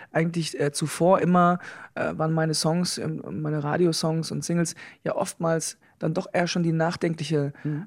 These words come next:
Speaker 1: äh, Abteilung und auch ein bisschen, ähm,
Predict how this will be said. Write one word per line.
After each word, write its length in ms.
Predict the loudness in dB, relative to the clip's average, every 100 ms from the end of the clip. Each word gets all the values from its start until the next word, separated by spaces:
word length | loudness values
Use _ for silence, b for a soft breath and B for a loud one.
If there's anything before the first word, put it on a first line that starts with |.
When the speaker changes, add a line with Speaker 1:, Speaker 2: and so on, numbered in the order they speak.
| -10
Speaker 1:
äh, 60 |
Abteilung 920 | -8 -6 -4 -4 -4 -2 0 2 2 0
und 240 | -4 -4
auch 100 | -4
ein 100 | -2
bisschen, 800 | -2 -2 0 0 0 -4 -8 -10 -8
ähm, 480 | -8 -6 -8 -10